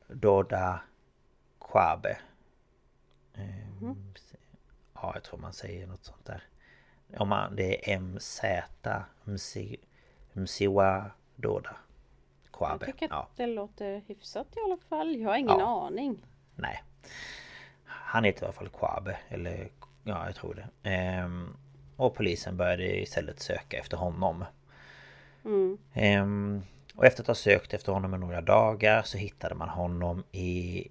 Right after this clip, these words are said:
Speaker 1: Kailetisha, där han då greps. Och det var ju även där som Annie s-, hittades död.
Speaker 2: Mm.
Speaker 1: Och han fördes till polishuset där han då förhördes. Eh,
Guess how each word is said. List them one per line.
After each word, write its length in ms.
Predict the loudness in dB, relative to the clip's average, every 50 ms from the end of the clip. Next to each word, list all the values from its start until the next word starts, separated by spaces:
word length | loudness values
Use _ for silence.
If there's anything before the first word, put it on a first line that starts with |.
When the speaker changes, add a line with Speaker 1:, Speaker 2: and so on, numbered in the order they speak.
| -16 -10 -6
Speaker 1:
Kailetisha, 1080 | -4 -2 -2 -2 -2 -2 -6 -8 -10 -10 -8 -8 -6 -4 -4 -4 4 6 6 6 6 2 -6 -16 _ -4
där 180 | -2 0 0
han 340 | 0 -2 -4 -4 -6 -8 -10
då 240 | -10 -10 -10 -12 -14 -16 _ _
greps. 540 | -12 -10 -10 -10 -10 -12 -14 -14 -12 -10 -8
Och 60 | -4
det 100 | -4 -2
var 100 | -2 -2
ju 60 | -4 -4
även 220 | -4 -6 -6 -6
där 180 | -6 -4 -4 -6
som 380 | -6 -8 -10 -10 -10 -10 -8
Annie 460 | -4 -4 -4 -4 -4 -8 -12 -14 -14
s-, 260 | -16 -16 -16 -18 -18 -18 -10
hittades 500 | -10 -10 -8 -6 -6 -6 -6 -8 -10 -10
död. 320 | -6 -4 -2 -2 -2 -4 -6 -10 -20 -20 -20 -20 -20 -20 -20 -18 -8
Speaker 2:
Mm. 340 | -2 2 2 2 2 2 -2 -6 -12 -20 -20 -20 -20 -20 -20 -20 -20 -20 -20 -20 -10 4
Speaker 1:
Och 80 | 8 8
han 140 | 10 10
fördes 440 | 8 6 6 8 8 8 6 2 -2
till 240 | -4 -4 -6 -6 -4
polishuset 840 | -4 -2 0 0 0 0 0 0 -2 0 0 -4 -4 -4 -6 -14 -18 -8
där 100 | -6 -6
han 120 | -4 -4
då 100 | -4 -6
förhördes. 760 | -6 -6 -2 2 4 4 4 4 4 4 2 2 -2 -8 -10 -12 -16 -20 -20 -20 -20 -20 -20 -8 -2
Eh, 380 | 0 2 2 2 2 2 0